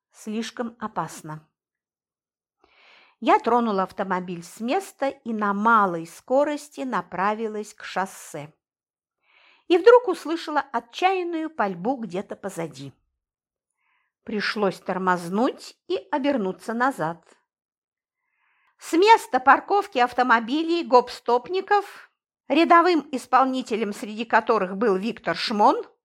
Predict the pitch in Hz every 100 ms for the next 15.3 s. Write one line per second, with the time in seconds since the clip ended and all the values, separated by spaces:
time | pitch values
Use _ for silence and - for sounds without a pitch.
0 | _ _ _ _ _ _ - 339 370 392
1 | 440 - 254 247 - 311 330 330 370 359
2 | _ _ _ _ - 330 - 330 - 339
3 | 320 247 233 320 381 415 339 359 - 359
4 | - 208 269 339 330 233 196 220 226 -
5 | 175 165 - _ _ _ _ _ _ _
6 | - 403 381 359 381 392 403 392 240 240
7 | 226 226 180 180 170 170 - _ _ -
8 | - 262 214 180 185 185 196 190 196 214
9 | 208 196 165 - _ _ _ _ _ _
10 | _ _ _ - 240 233 262 240 403 403
11 | 381 381 302 254 285 370 370 - 294 -
12 | - 220 240 269 302 214 196 196 196 190
13 | 190 202 180 170 180 _ - 220 233 214
14 | 196 196 208 214 403 415 185 196 262 254
15 | - 185